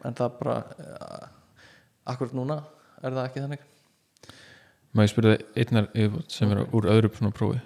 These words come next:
Speaker 1: Ok.
Speaker 2: I am afraid that I will never know myself at the deepest level.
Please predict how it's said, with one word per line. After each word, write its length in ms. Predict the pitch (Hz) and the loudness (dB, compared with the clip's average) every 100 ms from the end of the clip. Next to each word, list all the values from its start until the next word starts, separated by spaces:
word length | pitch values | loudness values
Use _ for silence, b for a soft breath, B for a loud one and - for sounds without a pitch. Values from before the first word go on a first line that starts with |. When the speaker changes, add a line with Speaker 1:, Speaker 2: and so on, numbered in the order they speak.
| 135 | -10
Speaker 1:
Ok. 240 | 127 120 127 _ _ _ b b b b b b b b b _ _ _ - | -12 -12 -16 _ _ _ b b b b b b b b b _ _ _ 2
Speaker 2:
I 140 | 113 | 6
am 160 | 117 113 | 6 6
afraid 760 | - 117 117 123 120 - - - - | 2 6 8 6 4 -2 -18 -8 -2
that 120 | 113 | 2
I 140 | 107 | 6
will 180 | 107 104 | 6 6
never 300 | 107 117 120 | 4 6 6
know 240 | 117 113 | 6 4
myself 640 | 107 104 - 98 - - - | 4 2 0 -2 -2 -8 -10
at 120 | 110 | -8
the 80 | - | -6
deepest 480 | - 107 - - - | -4 -2 -2 -6 -6
level. 240 | 113 - | -8 -8